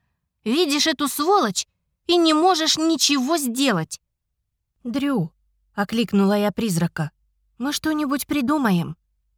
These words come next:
«Выясним, кто этот человек, и придумаем, как ему отомстить. На худой конец нажалуюсь Рикарду,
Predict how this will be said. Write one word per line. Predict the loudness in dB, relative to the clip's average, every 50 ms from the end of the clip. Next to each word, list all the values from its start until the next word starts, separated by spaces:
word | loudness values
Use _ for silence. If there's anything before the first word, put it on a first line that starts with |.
| _ _ _ _ _ _ _ _ _
«Выясним, | -6 -4 0 0 2 2 2 0 0 2 2 4 4 2 0 -2 _ _ _ _ _ _
кто | -4 _ 2 2 4 2
этот | 0 0 -2 -6 -4
человек, | _ -2 0 2 2 2 2 0 -2 -4 -6 _ _ _ _ _ _ _
и | -4 0
придумаем, | 2 4 4 4 4 4 4 2 2 2 2 2 2 2
как | 0 0 -2 0 2
ему | 2 2 4 4 2
отомстить. | 2 2 0 0 0 -2 -4 -4 -6 -6 -6 -8 -16 -18 _ _ _ _ _ _ _ _ _ _ _ _
На | -2 -2
худой | 0 0 0 0 0 0
конец | 0 0 0 2 2 2 2 0 -2 -10 _ _ _ _ _
нажалуюсь | -2 0 2 2 2 2 2 2 0 0 0 0
Рикарду, | -2 -2 0 0 0 0 0 -2 -4 -4